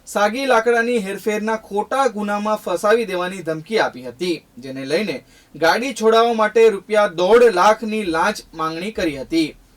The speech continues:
ત્યારબાદ વાટાઘાટાના અંતે રૂપિયા પચાસ હજાર પર સોદો મંજૂર થયો હતો, ત્યારે જે પૈકી રૂપિયા ચાલીસ હજાર આક્ષેપિતે ફરિયાદી પાસે લઈને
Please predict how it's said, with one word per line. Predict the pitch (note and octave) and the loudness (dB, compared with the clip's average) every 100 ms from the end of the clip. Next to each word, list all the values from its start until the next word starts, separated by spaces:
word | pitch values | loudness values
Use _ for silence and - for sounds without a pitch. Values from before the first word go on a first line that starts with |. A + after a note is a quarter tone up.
| - | -10
ત્યારબાદ | C#3+ D3 G3 A3 _ _ _ - | -6 -2 -2 -2 _ _ _ 0
વાટાઘાટાના | E3+ F#3 B3+ A3 G#3+ A#3 A3+ A3 | 2 4 2 4 4 4 0 0
અંતે | G3+ F3+ A3 | -2 2 2
રૂપિયા | G3+ F#3 G#3 G#3 G3+ | 2 -2 0 0 0
પચાસ | F#3+ - A#3 B3 G#3 | -4 2 2 2 -2
હજાર | F#3+ F#3+ | -2 -2
પર | G#3 G3+ | 0 -4
સોદો | G3+ F3 D#3+ F#3 A3 A3 | -2 -2 0 0 -2 -4
મંજૂર | F3+ E3+ E3 G3+ B3 | -10 -10 -4 -2 -2
થયો | D#3+ C#3 C3 | -6 -8 -8
હતો, | B2+ F#3+ E3+ - _ _ - | -8 -2 -2 -4 _ _ -6
ત્યારે | D3+ E3 E3 - _ _ - | -2 0 0 -4 _ _ -4
જે | F#3 | 0
પૈકી | A3+ A3+ A#3 B3+ | 4 4 4 -6
રૂપિયા | B3 F#3 A3+ A#3 A#3 | -6 -2 2 2 2
ચાલીસ | G3 F#3 B3 A3 G3+ | 0 0 0 -2 -2
હજાર | G3+ G#3+ - _ - - _ _ _ | 4 4 2 _ -20 -20 _ _ _
આક્ષેપિતે | E3+ F#3 - B3+ C4 B3 A#3+ - A#3 A3 B3+ | -2 -2 -2 -4 -2 -2 -4 2 6 8 6
ફરિયાદી | G#3+ F#3+ G#3 A3 A3+ | 0 0 2 0 0
પાસે | G#3+ F#3+ G#3+ | -2 0 -2
લઈને | G3+ F#3 A#3+ | 0 0 0